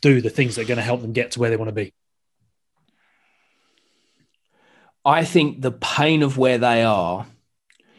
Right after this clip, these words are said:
Speaker 2: is sometimes more comforting than the worry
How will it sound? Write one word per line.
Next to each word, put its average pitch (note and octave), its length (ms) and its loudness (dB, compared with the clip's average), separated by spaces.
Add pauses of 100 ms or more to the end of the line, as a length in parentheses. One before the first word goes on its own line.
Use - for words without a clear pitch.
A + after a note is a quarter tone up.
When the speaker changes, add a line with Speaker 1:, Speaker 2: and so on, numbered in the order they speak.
(680)
Speaker 2:
is A2+ 180 0
sometimes C3 680 0
more A#2 240 -2
comforting F2 840 -6 (520)
than G#2+ 160 -2
the G#2+ 120 -4
worry G#2+ 920 0